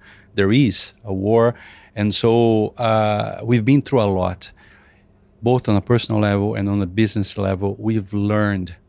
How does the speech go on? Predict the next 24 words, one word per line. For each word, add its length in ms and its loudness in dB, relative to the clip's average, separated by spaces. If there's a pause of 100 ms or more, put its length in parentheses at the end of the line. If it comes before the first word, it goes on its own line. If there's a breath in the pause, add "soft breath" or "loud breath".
(100)
a 120 -2
lot. 420 -6 (280 soft breath)
So 140 -10
my 120 0
piece 240 -6
of 100 0
advice 360 0
would 140 -8
be, 240 2 (480 soft breath)
don't 320 0
just 300 0
get 240 -2
back 220 -4
to 100 -8
normal. 560 -4 (1200 soft breath)
Make 220 0
sure 580 0 (120)
that 240 -4
everything 420 0
we've 200 2
been 220 0
through 460 0 (440)
will 200 2
count 580 -6